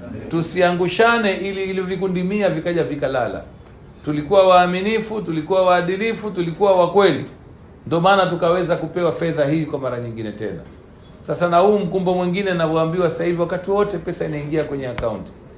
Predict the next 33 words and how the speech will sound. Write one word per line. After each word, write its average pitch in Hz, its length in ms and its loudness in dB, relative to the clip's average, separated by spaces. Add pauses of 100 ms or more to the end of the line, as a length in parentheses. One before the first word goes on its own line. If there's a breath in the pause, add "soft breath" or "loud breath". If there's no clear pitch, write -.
(320)
Sasa 156 320 -4
ikiwa 214 560 4
hizi 208 360 0
mimi 202 200 0
sikuzitoa 185 680 0
kwa 170 120 -2
deadline 175 540 0
ya 147 120 -2
kesho, 165 360 -4 (1000)
ina 151 220 -2
maana 175 280 0
hapa 175 260 0
patakuwa 151 340 -2
pana 120 200 -4
tatizo. 104 460 -10 (680)
Mimi 160 180 -2
lazima 208 360 4
nizitie 180 360 -2
kwenye 175 200 -2
account 151 340 -4
zenu 175 320 -2
kwa 160 100 -6
sababu 156 320 -2
muweze 147 260 -4
kwenda 143 220 -4
kufanya 143 340 -4
yale 143 240 2
ambayo 135 220 0
tunayatarajia. 98 760 -8 (460 loud breath)
Lakini 185 340 0
ninatoa 190 400 4
msisitizo 175 560 0
tena, 165 340 4